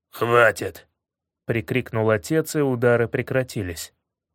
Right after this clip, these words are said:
Я посмотрел на него снизу вверх. В голове звенело, спина и живот горели.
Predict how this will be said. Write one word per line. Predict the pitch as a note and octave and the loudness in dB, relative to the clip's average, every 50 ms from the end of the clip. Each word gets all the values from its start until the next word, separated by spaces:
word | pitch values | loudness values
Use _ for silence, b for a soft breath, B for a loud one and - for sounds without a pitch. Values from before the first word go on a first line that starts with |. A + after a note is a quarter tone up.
| _ _ _ _ _ _ _ - | _ _ _ _ _ _ _ -4
Я | - B2+ D#3 E3+ | 0 2 2 2
посмотрел | E3+ F3 D#3+ - - E3 D#3+ D#3 - F3+ F3+ F3+ F3 E3+ | 0 -2 -6 -4 -2 -2 -2 0 0 2 4 4 4 4
на | E3 D#3+ D#3+ | 2 0 0
него | D#3 D#3 D#3 D#3 E3+ E3 | 0 -2 -2 0 0 -2
снизу | D3+ - - E3+ E3 D#3+ C3+ D3+ D#3+ D3+ | -2 -4 -6 -6 -4 -4 -2 -2 -2 -2
вверх. | D3 D3 D3+ E3 D3+ A#2 - - - - _ _ _ _ _ _ _ _ _ - | -2 -4 -2 0 0 0 -2 -4 -12 -20 _ _ _ _ _ _ _ _ _ -14
В | - A#2 | -12 -8
голове | A#2+ A#2+ B2+ B2 B2+ C3 C#3 D3 C#3+ | -2 0 2 4 4 4 2 2 0
звенело, | A#2 A#2+ B2 C3+ C3+ C#3 D3+ D3+ C3 A2+ G2+ F#2 F2 - - _ _ _ _ _ _ | 0 0 -2 -2 -2 -2 -2 -2 -2 -2 -4 -4 -8 -12 -18 _ _ _ _ _ _
спина | - - - - C3 B2+ C3+ D3 D3+ C#3+ C3+ | -12 -12 -8 -6 -6 -4 -2 -2 0 0 0
и | B2+ | 0
живот | A2+ A#2 C3 C3 C3+ C#3+ C#3 B2 | 0 -2 -2 0 0 0 0 0
горели. | B2+ C3+ B2+ B2 A#2+ B2+ A2+ G2+ F#2 F2+ E2+ - | 0 0 0 0 0 0 -2 -2 -4 -6 -8 -10